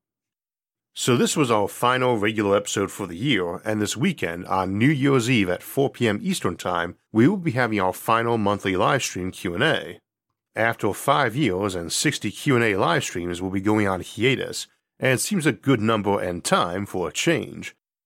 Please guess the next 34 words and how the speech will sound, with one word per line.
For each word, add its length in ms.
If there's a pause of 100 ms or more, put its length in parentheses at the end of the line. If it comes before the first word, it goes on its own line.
And 160
it's 100
certainly 260
been 160
a 60
year 300
of 60
change 360
for 140
me, 460
and 300
almost 420
entirely 520
a 80
good 240
one. 340 (300)
Getting 240
used 240
to 80
being 180
a 80
father 380
while 320
juggling 380
everything 240
else 200
I 80
do 180
in 100
life 240
has 200
been 240
a 160
difficult, 720